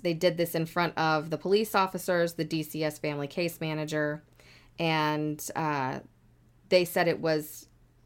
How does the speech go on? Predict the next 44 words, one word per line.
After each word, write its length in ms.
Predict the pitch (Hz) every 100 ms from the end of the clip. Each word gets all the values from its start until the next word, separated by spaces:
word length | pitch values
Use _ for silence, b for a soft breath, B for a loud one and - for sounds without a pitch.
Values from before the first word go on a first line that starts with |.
| _ _ -
hair-raising 720 | - 220 202 185 180 180 165
and 100 | 156
chilling. 380 | - 151 143 139
It 80 |
was 100 | -
like 140 | 156 151
someone 260 | 160 160
was 140 | 156 160
in 80 | 170
the 80 |
room 180 | 160 156
with 120 | 151
you 60 | 151
breathing 460 | 156 165 160 156 151
down 380 | 143 143 147 -
your 260 | 151 165 143
neck. 300 | 120 - - _ _ _ B B B B B B B - - - - - - _ _
Samantha 840 | 165 - 202 208 233 185 156 151 165 -
was 220 | 180 185
not 200 | 175 160
left 260 | 165 160 165
untouched 520 | 139 143 131 - -
after 340 | 127 139 143
this 240 | 107 156 -
event, 280 | - 82 -
though. 300 | - 65 175 - -
She 240 | - 208 208
had 120 | 185
a 40 |
string 460 | 165 - 196 202 196
of 140 | 165
medical 280 | 180 160 156
problems 400 | - 147 147 147
after 240 | 147 151
visiting 360 | 151 147 147 143
the 60 | 143
home. 300 | 143 127 135
This 180 | 156
is 100 | 156
a 80 | 151
once 260 | 147 156 -
very 220 | 165 160
healthy 320 | 156 151 156
woman 480 | 160 196 190 190